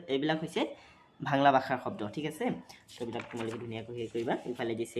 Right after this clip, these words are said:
পাঠটোৰ পৰা আহৰণ কৰিবলগীয়া অৰ্হতা, এইবিলাক, আম, পঢ়িব নালাগে দিয়া, ঠিক আছে? পৰীক্ষাত ইম্পৰ্টেণ্ট নহয় এইবিলাক। তো তোমালোকে ভিডিঅ'টো চাই কেনে পালা মোক কমেণ্ট কৰি জনাবা। নেক্সট ভিডিঅ'টো এই ওজাপালি নামৰ পাঠটোৰ ওপৰত হ'ব, ঠিক আছে? তো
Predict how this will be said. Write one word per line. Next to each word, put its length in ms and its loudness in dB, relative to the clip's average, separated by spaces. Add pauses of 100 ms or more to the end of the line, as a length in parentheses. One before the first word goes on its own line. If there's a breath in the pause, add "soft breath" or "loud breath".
পাঠটোৰ 400 -2
পৰা 220 4
আহৰণ 360 0
কৰিবলগীয়া 520 -2
অৰ্হতা, 400 0
এইবিলাক, 340 0 (180)
আম, 240 0 (240)
পঢ়িব 260 -6
নালাগে 280 0
দিয়া, 140 -2
ঠিক 140 -6
আছে? 160 -2
পৰীক্ষাত 400 -8
ইম্পৰ্টেণ্ট 300 -8
নহয় 160 -10
এইবিলাক। 220 -2 (640 loud breath)
তো 100 4 (1400 loud breath)
তোমালোকে 280 4
ভিডিঅ'টো 320 6
চাই 100 4
কেনে 220 4
পালা 200 6
মোক 160 2
কমেণ্ট 260 0
কৰি 120 -4
জনাবা। 260 0
নেক্সট 300 0
ভিডিঅ'টো 340 -2 (120)
এই 220 0
ওজাপালি 320 0
নামৰ 240 0
পাঠটোৰ 260 -2
ওপৰত 260 -2
হ'ব, 140 -8 (400)
ঠিক 140 -2
আছে? 180 -2 (680 loud breath)
তো 100 2